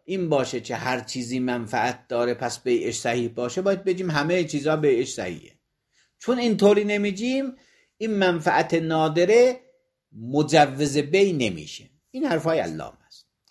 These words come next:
اقولو لا مانع من التزام جواز بیع کل ما له نفع ما.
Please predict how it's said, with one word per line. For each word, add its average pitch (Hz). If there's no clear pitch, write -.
اقولو 127
لا 143
مانع 214
من 143
التزام 113
جواز 117
بیع 127
کل 113
ما 101
له 98
نفع 110
ما. 92